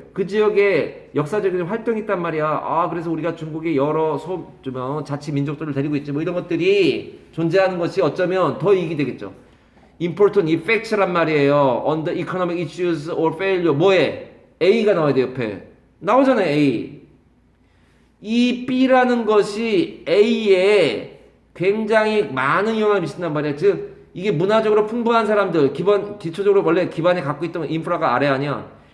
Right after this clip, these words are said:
갖고 있던 것들이 많잖아요. 역사도 있고 이러잖아요. 그러면 그게 영향을 미치면 어디에? 얘가 성공하느냐, 안 하느냐.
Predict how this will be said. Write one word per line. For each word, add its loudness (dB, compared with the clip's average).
갖고 -8
있던 -2
것들이 0
많잖아요. 0
역사도 0
있고 -2
이러잖아요. -2
그러면 -2
그게 2
영향을 0
미치면 -2
어디에? -2
얘가 2
성공하느냐, -2
안 -2
하느냐. -6